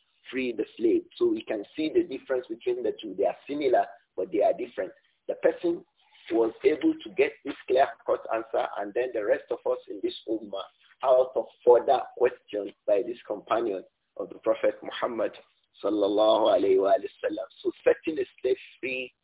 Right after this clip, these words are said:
and cooperating with the rest of the people to set a slave free are from the deeds of, uh, Al-Jannah.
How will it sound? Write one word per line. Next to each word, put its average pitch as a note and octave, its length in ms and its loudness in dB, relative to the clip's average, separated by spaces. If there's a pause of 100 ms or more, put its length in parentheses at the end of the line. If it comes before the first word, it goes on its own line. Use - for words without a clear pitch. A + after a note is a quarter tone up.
(720)
and G2+ 460 0 (560)
cooperating B2 800 2
with F#2 120 -2
the F#2 100 2
rest A#2 280 2
of G2+ 140 -2
the F#2+ 80 -2
people B2 500 -12
to - 80 -10 (100)
set A#2+ 160 2 (140)
a - 60 -4 (140)
slave G#2 200 -2 (160)
free - 320 -4 (240)
are G3 260 0
from G3 220 -4
the F#3+ 120 2
deeds A#2 440 -8
of, G2 120 4 (120)
uh, G#2 360 8 (200)
Al-Jannah. F#2+ 720 2